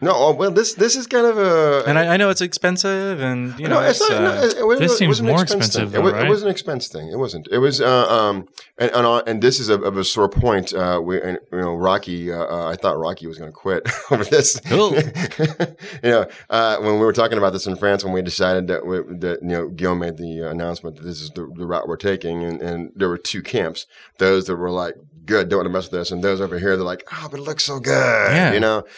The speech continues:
Speaker 1: But no, I, I, I'm confident that it's, that we're gonna make it work anyway, at least in Texas, you know, whatever I have my hands on, it's gonna work out.
Speaker 3: Sure.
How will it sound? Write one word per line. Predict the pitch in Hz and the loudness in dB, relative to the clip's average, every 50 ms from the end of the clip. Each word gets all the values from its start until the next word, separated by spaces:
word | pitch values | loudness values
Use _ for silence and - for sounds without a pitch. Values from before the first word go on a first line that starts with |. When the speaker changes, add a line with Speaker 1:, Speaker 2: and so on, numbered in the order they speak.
| - - - | -14 -6 0
Speaker 1:
But | 160 165 | 0 2
no, | 180 151 | 4 4
I, | 95 123 - - 135 - | 2 2 2 2 0 2
I, | 135 143 | 2 2
I'm | 135 135 | 2 2
confident | - 156 143 139 139 143 139 135 131 - | 2 2 2 2 2 2 2 2 2 2
that | 107 98 98 - - | 2 0 0 0 2
it's, | 101 101 98 98 - - _ - 90 90 | 2 2 2 0 -2 -10 _ -18 -10 -4
that | 87 101 92 82 | -2 0 0 -2
we're | 92 92 104 104 | 0 0 2 2
gonna | 98 107 101 | 2 2 0
make | 95 95 95 95 92 | 0 0 0 -2 -2
it | 95 92 - - _ _ _ _ _ _ | -4 -8 -8 -10 _ _ _ _ _ _
work | 101 98 92 92 90 87 92 92 98 95 - - - | -18 -16 -14 -14 -14 -8 -2 0 0 0 -2 -4 -4
anyway, | 107 104 101 98 92 90 90 90 90 92 - - | -2 0 0 0 0 0 -2 -2 -2 -4 -4 -2
at | 98 - | -2 0
least | 123 131 123 - | 0 0 -2 -2
in | 101 80 | -6 -6
Texas, | - 90 80 - - 80 80 80 | -6 -6 -8 -8 -12 -14 -10 -10
you | 85 | -8
know, | 85 87 87 | -6 -4 -2
whatever | 90 92 95 87 85 | 0 0 0 0 0
I | 85 87 | -2 -2
have | 85 82 80 | -4 -6 -8
my | 82 80 | -10 -12
hands | 85 85 78 76 80 - | -12 -14 -14 -16 -16 -16
on, | 82 80 82 85 - - | -16 -18 -18 -18 -18 -14
it's | - | -8
gonna | - 110 87 85 | -6 -4 -4 -4
work | 87 87 - - | -6 -8 -12 -16
out. | 71 76 - _ _ _ _ _ - | -18 -18 -20 _ _ _ _ _ -14
Speaker 3:
Sure. | - - 151 131 120 113 110 | -10 -6 -4 -4 -4 -6 -8